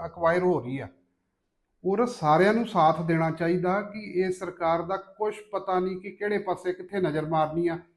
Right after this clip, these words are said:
ਤੇ ਇਹੋ ਜਿਹੀਆਂ ਗਲਤ ਪਾਲਿਸੀਆਂ ਲਿਆ ਕੇ ਜ਼ਮੀਨ ਅਕਵਾਇਰ ਕਰੇਗੀ, ਜਿਹਦੇ ਨਾਲ ਕਿਸਾਨਾਂ ਨਾਲ ਧੱਕਾ ਹੋਏਗਾ। ਔਰ ਸਾਡੇ ਨਾਲ ਤੇ ਧੱਕਾ ਹੋ ਹੀ ਰਿਹਾ, ਔਰ ਅਸੀਂ ਧੰਨਵਾਦ ਕਰਦੇ ਹਾਂ ਕਿਸਾਨ ਯੂਨੀਅਨ ਦਾ।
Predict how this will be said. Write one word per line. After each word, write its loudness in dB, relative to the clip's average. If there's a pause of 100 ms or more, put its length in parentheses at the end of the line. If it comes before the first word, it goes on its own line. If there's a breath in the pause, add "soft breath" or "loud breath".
(140)
ਤੇ 0
ਇਹੋ 0
ਜਿਹੀਆਂ 0
ਗਲਤ -2
ਪਾਲਿਸੀਆਂ -4
ਲਿਆ 2
ਕੇ -6
ਜ਼ਮੀਨ -2
ਅਕਵਾਇਰ -2
ਕਰੇਗੀ, -4 (300)
ਜਿਹਦੇ 0
ਨਾਲ 2
ਕਿਸਾਨਾਂ -2
ਨਾਲ 0
ਧੱਕਾ -4
ਹੋਏਗਾ। -4 (760)
ਔਰ 0 (120)
ਸਾਡੇ 0
ਨਾਲ 4
ਤੇ 0
ਧੱਕਾ 2
ਹੋ 4
ਹੀ 4
ਰਿਹਾ, 6 (840)
ਔਰ 2
ਅਸੀਂ -2 (160)
ਧੰਨਵਾਦ 4
ਕਰਦੇ 2
ਹਾਂ -2
ਕਿਸਾਨ -2
ਯੂਨੀਅਨ 0
ਦਾ। -8